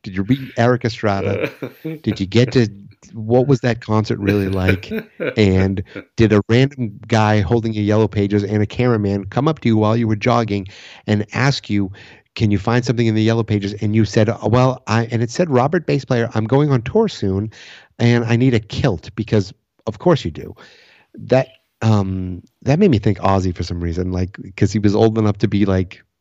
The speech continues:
Speaker 1: like, uh, not care enough to wear a kilt.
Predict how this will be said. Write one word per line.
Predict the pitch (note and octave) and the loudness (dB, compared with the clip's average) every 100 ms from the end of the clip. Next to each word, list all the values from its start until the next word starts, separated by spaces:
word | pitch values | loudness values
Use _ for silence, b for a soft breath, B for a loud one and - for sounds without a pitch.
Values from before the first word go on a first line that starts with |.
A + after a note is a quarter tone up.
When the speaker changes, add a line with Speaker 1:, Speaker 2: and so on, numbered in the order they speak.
| _ _ _ - | _ _ _ -6
Speaker 1:
like, | A2 G2 G2 | -4 -4 -2
uh, | F#2+ F#2 F2 E2+ - _ _ _ _ | -2 -2 -4 -8 -12 _ _ _ _
not | G#2+ G#2 - | 0 0 2
care | A2+ G#2 | 2 2
enough | G#2 A2 - | 2 0 -2
to | |
wear | F#2+ G2 | 0 0
a | |
kilt. | F#2+ B2 A2+ | 2 0 0